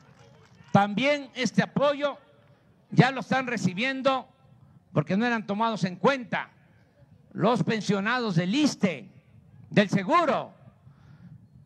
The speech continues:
Y es muy satisfactorio poderles decir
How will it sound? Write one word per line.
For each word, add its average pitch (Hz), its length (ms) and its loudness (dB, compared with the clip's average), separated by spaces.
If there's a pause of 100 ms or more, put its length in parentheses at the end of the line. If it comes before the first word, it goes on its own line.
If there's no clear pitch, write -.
(240)
Y 202 600 0 (100)
es 220 360 0
muy 247 160 2
satisfactorio 226 840 0
poderles 233 420 2
decir 277 480 0